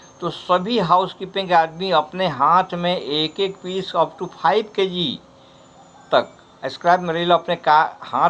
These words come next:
में लेते हुए स-,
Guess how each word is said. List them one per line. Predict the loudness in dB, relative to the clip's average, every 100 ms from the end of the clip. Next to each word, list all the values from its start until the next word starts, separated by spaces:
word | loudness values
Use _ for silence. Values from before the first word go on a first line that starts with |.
| 0
में | -4
लेते | -2 0 0 0 2 2
हुए | 2 -2 -2 -4
स-, | -10 -20 -20 -20 -20 -20 -20 -20 -20